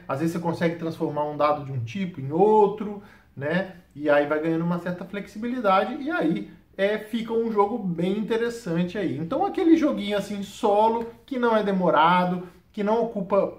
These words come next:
que é uma caixinha pequenininha, né? Não ocupa um lugar muito vasto na mesa,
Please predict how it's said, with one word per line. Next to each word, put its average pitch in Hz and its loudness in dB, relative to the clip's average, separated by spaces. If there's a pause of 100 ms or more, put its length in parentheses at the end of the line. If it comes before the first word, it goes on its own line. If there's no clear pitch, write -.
que - -2
é 185 2
uma 180 2
caixinha 175 0
pequenininha, 202 -4 (280)
né? 185 0
Não 208 2
ocupa 196 -2
um 196 2
lugar 160 2
muito 180 0 (240)
vasto 165 -2
na 190 0
mesa, 202 0